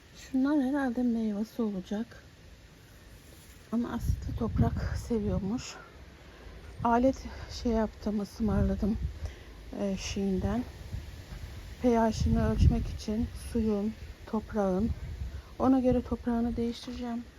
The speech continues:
Daha büyük bir saksıya alacağım. Bu orman gülü de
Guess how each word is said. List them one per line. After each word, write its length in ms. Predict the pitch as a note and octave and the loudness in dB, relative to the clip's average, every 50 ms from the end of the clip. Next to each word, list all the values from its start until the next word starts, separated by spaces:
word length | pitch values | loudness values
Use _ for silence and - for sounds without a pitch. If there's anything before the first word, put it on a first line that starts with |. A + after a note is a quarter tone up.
| - - - - - - - - | -20 -20 -20 -20 -20 -12 -8 -6
Daha 300 | A3+ A3 G#3+ G#3+ G#3 G#3+ | -4 -4 -4 -4 -4 -6
büyük 240 | A3 A#3 A3+ - | -6 -8 -8 -10
bir 60 | - - | -16 -16
saksıya 520 | - B3 B3 A#3+ - - - C4 C4 A#3+ | -12 -12 -12 -12 -14 -12 -8 -6 -6 -6
alacağım. 440 | A#3 A#3 A#3+ A#3 - A#3+ A#3 B3 B3+ - - - - - - - - - - - - - - - - - - - - - - - - - - - - - - - | -6 -6 -10 -10 -10 -10 -10 -10 -12 -14 -16 -20 -20 -20 -20 -20 -18 -18 -18 -18 -20 -18 -14 -12 -12 -10 -10 -12 -12 -14 -14 -16 -16 -18 -16 -16 -14 -12 -4 0
Bu 120 | A#3+ A#3 | 2 2
orman 480 | G3+ G#3 G#3+ G#3+ G#3 G#3 G#3 G#3 G#3+ G#3 | 4 2 2 2 0 0 0 0 0 0
gülü 220 | G#3+ G#3 G3+ G3 | 0 -2 -2 -2
de 240 | - G#3 G3+ A3 B3+ | -2 -2 -2 -2 -4